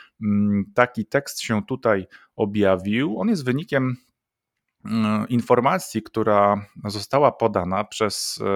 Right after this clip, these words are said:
e, sekretarza naukowego Rosyjskiej Akademii Nauk, pana Mikołaja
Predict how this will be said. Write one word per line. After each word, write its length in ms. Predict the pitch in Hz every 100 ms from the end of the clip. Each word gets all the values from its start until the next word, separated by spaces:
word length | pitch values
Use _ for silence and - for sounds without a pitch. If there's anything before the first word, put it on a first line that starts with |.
| 98 101
e, 40 |
sekretarza 480 | - 117 110 123 127
naukowego 720 | 110 104 - 101 113 110 107
Rosyjskiej 440 | 101 101 123 - 110
Akademii 380 | - 107 107 101
Nauk, 360 | 90 90 -
pana 200 | - 101
Mikołaja 540 | 98 104 117 110 104